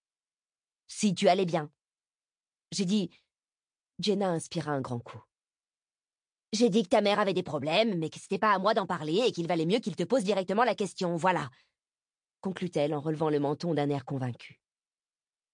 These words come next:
Putain, Bess ! » « Quoi ? C'est rien, j'ai rien dit, je te jure. » «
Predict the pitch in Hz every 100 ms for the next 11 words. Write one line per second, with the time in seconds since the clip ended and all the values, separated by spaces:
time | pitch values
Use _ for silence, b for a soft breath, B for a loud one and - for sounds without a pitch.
0 | _ - - - - - 165 180 262 240
1 | - - - _ _ _ _ _ _ _
2 | _ _ _ _ _ - 330 359 349 208
3 | 147 - _ _ _ _ _ _ - 294
4 | 330 392 480 214 196 311 381 381 466 440
5 | - 320 269 440 415 165 151